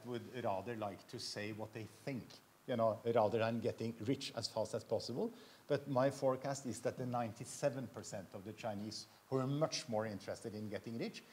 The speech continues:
will control those three percent. And legitimately, legitimately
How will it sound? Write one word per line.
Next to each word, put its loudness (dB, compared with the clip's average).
will 0
control -2
those -6
three -8
percent. -12
And 4
legitimately, -2
legitimately -4